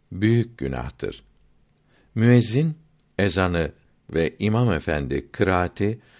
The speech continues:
cami civarında bulunan ve camideki cemaate işittirecek kadar tabii sesleriyle okur.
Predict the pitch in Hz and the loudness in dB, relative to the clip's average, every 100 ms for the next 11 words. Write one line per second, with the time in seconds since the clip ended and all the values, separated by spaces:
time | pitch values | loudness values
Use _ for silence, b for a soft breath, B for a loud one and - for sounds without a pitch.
0 | b b 82 90 101 101 135 135 92 78 | b b -6 0 2 4 2 0 0 2
1 | 71 73 69 67 64 62 62 60 62 _ | 0 -2 -4 -4 -4 -6 -6 -8 -12 _
2 | _ b b b - 92 95 101 104 107 | _ b b b -6 -2 2 2 2 2
3 | 101 101 127 95 92 92 90 104 - - | 0 0 -2 -2 -2 0 -2 -2 -4 -4
4 | 104 - 98 92 123 127 - - 65 62 | -6 -2 -2 0 -2 -2 -6 -4 -4 -6
5 | b b b b - 107 101 117 139 - | b b b b -2 -2 0 -2 -2 0
6 | 95 - 78 73 69 58 58 57 - 60 | -2 -2 -4 -4 -4 -4 -4 -6 -8 -10
7 | - | -12